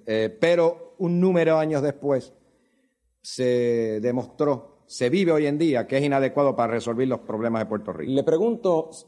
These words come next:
Speaker 2: si usted entiende que la razón por la incapacidad del Estado Libre Asociado en este momento de resolver problemas fundamentales en Puerto Rico tiene que ver con ausencia de poder político por parte de los puertorriqueños.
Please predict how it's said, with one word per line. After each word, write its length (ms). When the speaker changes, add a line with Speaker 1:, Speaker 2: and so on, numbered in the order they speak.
Speaker 2:
si 280
usted 340
entiende 840
que 440
la 420
razón 720
por 180
la 460
incapacidad 640
del 80
Estado 160
Libre 80
Asociado 220
en 80
este 160
momento 320
de 60
resolver 200
problemas 200
fundamentales 400
en 80
Puerto 240
Rico 280
tiene 220
que 100
ver 220
con 240
ausencia 680
de 220
poder 360
político 400
por 100
parte 180
de 60
los 60
puertorriqueños. 500